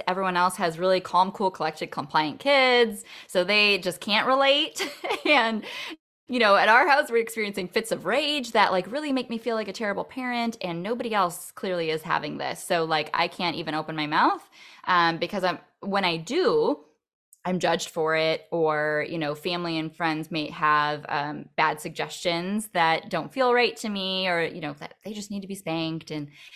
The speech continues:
you know, all those things just compile into this, like, big ball of confusion and, and conflicting information. And so that's where a lot of my,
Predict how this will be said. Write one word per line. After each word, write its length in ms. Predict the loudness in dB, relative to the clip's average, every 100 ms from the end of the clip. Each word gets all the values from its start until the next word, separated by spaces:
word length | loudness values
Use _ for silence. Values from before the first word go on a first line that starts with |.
| -8
you 80 | -2
know, 80 | 4
all 200 | 6 6
those 220 | 4 0
things 240 | -2 -4
just 160 | -4 -4
compile 500 | -6 -2 0 0 0
into 340 | -4 -8 -6
this, 300 | -6 -6 -4
like, 240 | -6 -6 -2
big 480 | 2 2 2 -2 -2
ball 500 | 2 4 4 2 0
of 360 | 0 -2 -6
confusion 540 | -10 -6 -2 0 0 0
and, 420 | 0 0 -2 -4
and 360 | -6 -8 -10
conflicting 460 | -14 -12 -8 -8 -8
information. 560 | -8 -8 -8 -6 -8 -10 _ -20 -20 _
And 340 | 0 2 2 -2
so 100 | 0
that's 280 | 2 2 0
where 240 | 2 4
a 80 | 4
lot 160 | 2
of 100 | -2
my, 380 | -4 -4 -4 -6